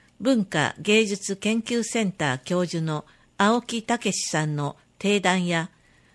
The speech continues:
ウズベキスタン民族楽器、ドゥタールの演奏などを行います。定員二百人、抽選。詳しくは下記ホームページへ。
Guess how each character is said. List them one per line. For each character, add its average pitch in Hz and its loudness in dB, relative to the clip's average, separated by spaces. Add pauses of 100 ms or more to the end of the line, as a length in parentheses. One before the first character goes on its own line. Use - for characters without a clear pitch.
(200)
ウ 214 0
ズ 247 2
ベ 254 4
キ - -10
ス - -8
タ 165 2
ン 147 -6 (380)
民 233 4
族 220 0
楽 196 0
器、 - -6 (460)
ド 208 0
ゥ 214 -4
タ 277 4
ー 208 4
ル 165 -2
の 143 -2
演 208 2
奏 214 0
な 208 2
ど 170 0
を - -4 (100)
行 165 -4
い 151 -2
ま 143 -4
す。 - -14 (1000)
定 233 4
員 214 2
二 190 2
百 226 0
人、 156 0 (240)
抽 190 0
選。 156 -4 (720)
詳 262 6
し - -2
く 190 -4
は 160 2
下 240 -2
記 - -2
ホ 190 0
ー 196 2
ム 185 2
ペ 175 0
ー 135 0
ジ 127 -6
へ。 - -8